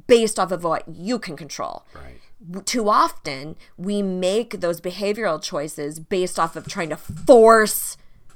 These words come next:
Speaker 1: somebody to do something
Speaker 2: Yes.
Speaker 1: because of hope.
Speaker 2: Right.
Speaker 1: Right?
Speaker 2: Y-, yeah. And, and the other thing to kind of point at is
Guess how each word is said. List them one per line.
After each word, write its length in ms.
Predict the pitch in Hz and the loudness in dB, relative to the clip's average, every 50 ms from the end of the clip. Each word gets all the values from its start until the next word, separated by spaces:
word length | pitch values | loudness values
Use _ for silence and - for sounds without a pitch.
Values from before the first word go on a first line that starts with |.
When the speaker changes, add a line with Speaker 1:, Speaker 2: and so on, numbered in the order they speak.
| - - - | -20 -18 -14
Speaker 1:
somebody 400 | - - - 196 175 165 151 170 | -8 -4 -2 -2 -2 -2 -4 -4
to 100 | 160 165 | -4 -4
do 160 | 156 165 165 156 | -4 -4 -4 -4
something 540 | - 147 92 - - 62 53 50 50 - - _ - - _ _ _ _ - - | -6 -8 -8 -8 -10 -12 -12 -12 -14 -20 -20 _ -20 -20 _ _ _ _ -20 -20
Speaker 2:
Yes. 200 | - 160 190 190 | -10 -6 -4 -4
Speaker 1:
because 300 | - - - 165 151 - | -4 -2 -4 -4 -4 -4
of 100 | 156 139 | -6 -8
hope. 380 | - 170 - - - - - - - - | -8 -10 -12 -12 -14 -14 -18 -20 -20 -18
Speaker 2:
Right. 320 | - - 69 60 55 - - - - - - - - - - - | -16 -16 -14 -16 -16 -20 -20 -20 -20 -20 -20 -20 -20 -20 -20 -16
Speaker 1:
Right? 360 | - 170 165 151 156 170 - - - - - - - - - - - - - - - - | -12 -10 -10 -10 -10 -12 -16 -16 -20 -20 -20 -20 -16 -16 -14 -14 -14 -14 -14 -14 -18 -20
Speaker 2:
Y-, 380 | - - - 101 101 104 104 - | -18 -16 -14 -14 -12 -12 -14 -14
yeah. 420 | - 107 107 107 101 92 85 80 78 - - - - - - | -10 -8 -6 -4 -4 -4 -6 -8 -12 -14 -18 -20 -18 -12 -8
And, 100 | 110 117 | -8 -8
and 180 | 110 123 120 | -6 -4 -2
the 80 | 120 123 | -2 -2
other 140 | 139 151 156 | -2 -2 -4
thing 180 | - 135 113 | -6 -8 -6
to 120 | 107 107 87 | -6 -8 -10
kind 340 | 82 - - - 117 104 98 | -10 -14 -16 -10 -8 -8 -8
of 80 | - | -8
point 260 | - 117 113 117 110 | -8 -8 -8 -6 -6
at 180 | 95 87 82 80 | -6 -6 -6 -6
is 320 | 80 80 76 73 - - | -8 -10 -12 -14 -18 -20